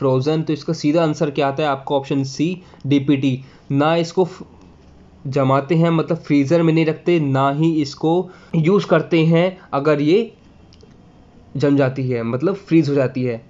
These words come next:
है ना। इस-, इसको हम नॉर्मल फ्रिज में रख लेते हैं but फ्रीज़र में नहीं रखते, ठीक है। चलिए नेक्स्ट क्वेश्चन, which of the following antibiotic does not require test dose before administration,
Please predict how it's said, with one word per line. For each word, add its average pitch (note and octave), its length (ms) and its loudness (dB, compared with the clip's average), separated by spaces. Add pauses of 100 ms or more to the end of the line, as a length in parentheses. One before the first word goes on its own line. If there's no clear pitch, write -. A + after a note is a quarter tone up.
(100)
है F3 80 -2
ना। D#3 180 -2 (260)
इस-, D3 120 -6
इसको E3 300 -2
हम G3 180 0
नॉर्मल D#3+ 420 0 (1400)
फ्रिज E3 260 2
में A3 120 4
रख F3 140 0
लेते D3+ 240 0
हैं F#3+ 200 0
but G#3+ 220 -2 (340)
फ्रीज़र C#3+ 320 2
में B3+ 240 -2 (180)
नहीं C#3+ 200 0
रखते, A2 380 -8 (460)
ठीक G#3 180 -4
है। C3+ 200 -6
चलिए A#2+ 360 -4
नेक्स्ट C3+ 280 -4
क्वेश्चन, A2+ 340 -10 (1000)
which A3+ 220 2
of A#3 180 4
the A#3+ 160 6
following F#3+ 440 4 (120)
antibiotic C#3+ 760 0 (200)
does C#3+ 180 0
not F3 440 2
require D3 440 0 (140)
test E3 340 0
dose E3 420 2
before E3 960 2 (160)
administration, B2+ 960 -4